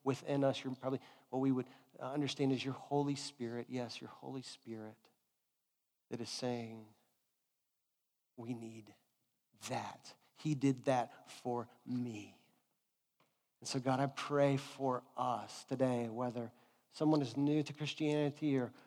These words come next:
or someone has been in Christianity for the, the majority of their lives, God, I pray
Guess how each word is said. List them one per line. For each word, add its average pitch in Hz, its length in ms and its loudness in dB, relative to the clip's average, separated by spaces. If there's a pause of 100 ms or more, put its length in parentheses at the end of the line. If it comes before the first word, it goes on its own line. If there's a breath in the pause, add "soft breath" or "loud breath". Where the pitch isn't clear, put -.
(160 loud breath)
or - 60 -12
someone 147 260 4
has 123 120 2
been 147 360 4
in 135 100 2
Christianity 143 540 0
for 135 180 -4
the, 120 120 -4 (140)
the 123 120 -4
majority 160 340 6
of 160 80 6
their 160 120 6
lives, 127 340 4
God, 131 160 2
I 135 40 2
pray 147 460 0